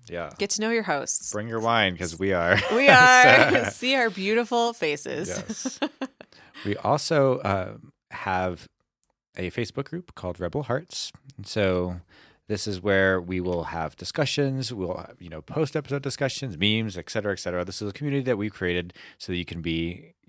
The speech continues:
Speaker 1: your best self in there.
Speaker 2: Yeah. And you have to join the group to see the Facebook Live. That's,
Speaker 1: Damn.
Speaker 2: that's where it's happening. So
Speaker 1: Yeah.
Speaker 2: come on in. <laughs>
Speaker 1: Exactly.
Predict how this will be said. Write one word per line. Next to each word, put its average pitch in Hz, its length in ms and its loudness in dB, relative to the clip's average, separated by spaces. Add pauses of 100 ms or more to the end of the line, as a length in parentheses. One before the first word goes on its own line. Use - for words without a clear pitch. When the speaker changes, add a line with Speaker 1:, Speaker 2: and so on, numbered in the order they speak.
(380)
Speaker 1:
your 85 180 -6
best - 340 -8
self - 320 -14
in - 140 -18
there. - 240 -18 (180)
Speaker 2:
Yeah. 196 300 -2 (220)
And 180 120 -6
you 196 60 -2
have 214 80 -2
to 247 100 -8
join 196 240 -4
the 190 80 -6
group 175 260 -4
to 160 80 -6
see 165 140 -4
the 160 80 -6
Facebook 147 380 -6
Live. 113 300 -2
That's, 135 300 -4
Speaker 1:
Damn. 147 40 -8
Speaker 2:
that's 147 160 -6
where 196 200 2
it's 190 120 0
happening. 139 500 -4
So 175 120 -4
Speaker 1:
Yeah. 156 120 -2
Speaker 2:
come 180 220 -6
on 175 160 -4
in. 147 220 -8 (160)
<laughs> 202 140 -10
Speaker 1:
Exactly. 78 600 -6